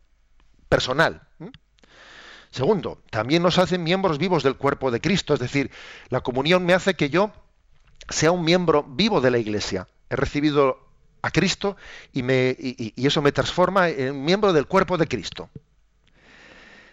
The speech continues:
Eh, renueva la gracia que yo recibí en el bautismo y la confirmación. Eh, porque los tres sacramentos de la iniciación cristiana son bautismo, confirmación, Eucaristía. Luego, comulgar bien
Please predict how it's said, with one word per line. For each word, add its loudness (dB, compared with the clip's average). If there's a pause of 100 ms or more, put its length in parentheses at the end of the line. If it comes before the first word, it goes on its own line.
(160)
Eh, 6
renueva 4
la 4
gracia 2
que -4
yo 0
recibí -2
en 0
el -2
bautismo 0
y -2
la 0
confirmación. -8 (540)
Eh, -4
porque 0
los -2
tres 4
sacramentos -2
de 4
la 0
iniciación -2
cristiana 0
son -2 (380)
bautismo, -2
confirmación, -2
Eucaristía. 0
Luego, 0 (380)
comulgar 4
bien 0